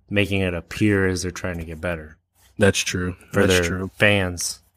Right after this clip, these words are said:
Speaker 1: that are gonna say that, "Oh, we got better, we got better." No, you got the same.
Speaker 2: So what else we got? We got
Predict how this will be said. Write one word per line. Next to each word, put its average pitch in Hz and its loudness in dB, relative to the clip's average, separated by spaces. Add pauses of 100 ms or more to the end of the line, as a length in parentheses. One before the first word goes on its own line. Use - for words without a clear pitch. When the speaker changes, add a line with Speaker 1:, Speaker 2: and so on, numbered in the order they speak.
(140)
Speaker 1:
that 107 2
are 101 4
gonna 95 -2
say 98 2 (400)
that, 92 -8 (260)
"Oh, 165 6
we 175 2
got 165 2
better, 165 4
we 165 0
got 175 2
better." 147 4
No, 101 -4
you 95 -8
got 98 -4 (440)
the 104 -4
same. 92 -10 (1500)
Speaker 2:
So - 0
what 156 6
else 123 2
we 117 -2
got? 110 2
We 113 -2
got 120 4